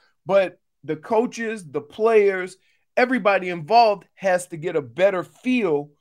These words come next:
for what the defense is trying to do to you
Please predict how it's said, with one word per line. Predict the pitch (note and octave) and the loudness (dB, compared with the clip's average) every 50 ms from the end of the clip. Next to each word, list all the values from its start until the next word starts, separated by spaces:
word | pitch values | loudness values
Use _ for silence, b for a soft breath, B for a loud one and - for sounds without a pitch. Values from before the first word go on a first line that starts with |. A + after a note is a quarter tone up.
| _ _ _ _ _ _ _ | _ _ _ _ _ _ _
for | - E3+ D#3+ | -6 -4 -4
what | D3 C3+ C#3 D#3+ G3+ G3+ G3 G3+ | -4 -4 0 4 4 4 4 2
the | - F3 D#3 | -6 -6 -6
defense | C#3 F3+ G3+ G3+ - F#3+ E3+ D#3 D3+ | -6 -8 -10 -8 -6 -8 -8 -8 -8
is | D3+ D3 - | -12 -12 -12
trying | - - G3+ F3 F3 E3+ D#3+ D3+ | -8 -6 -4 -2 -2 -2 -4 -6
to | D#3 C#3+ C3+ | -8 -12 -12
do | A#2+ A#2 B2+ C4 D4+ D#4 C#4+ | -12 -6 -2 0 2 2 2
to | A#3+ G#3+ | 2 0
you | E3+ D3 C#3+ C#3+ C3+ B2 B2 D3 | -4 -4 -4 -4 -4 -4 -8 -14